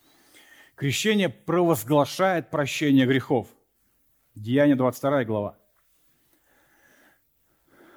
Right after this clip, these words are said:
"Так зачем медлить? Встань, крестись, омой грехи свои, призвав его имя".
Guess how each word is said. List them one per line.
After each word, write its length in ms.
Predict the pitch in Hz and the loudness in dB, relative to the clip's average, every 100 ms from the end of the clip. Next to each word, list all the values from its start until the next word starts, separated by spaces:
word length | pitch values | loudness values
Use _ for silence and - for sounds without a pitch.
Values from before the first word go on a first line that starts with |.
| _ | _
"Так 100 | 143 | -6
зачем 320 | 120 147 202 | -2 0 4
медлить? 400 | 190 220 170 127 | 4 4 2 0
Встань, 560 | - - - 202 180 131 | -2 -12 -2 2 4 2
крестись, 560 | 160 156 - 220 185 156 | 2 -2 -2 -4 -2 2
омой 240 | 143 185 | 2 2
грехи 400 | 156 156 - 208 | 0 -2 -2 -6
свои, 380 | - 156 131 113 | -2 0 2 0
призвав 500 | 139 117 127 131 - | -2 -2 0 0 0
его 280 | 123 127 135 | -2 0 0
имя". 440 | 151 139 104 - | 0 0 -2 -6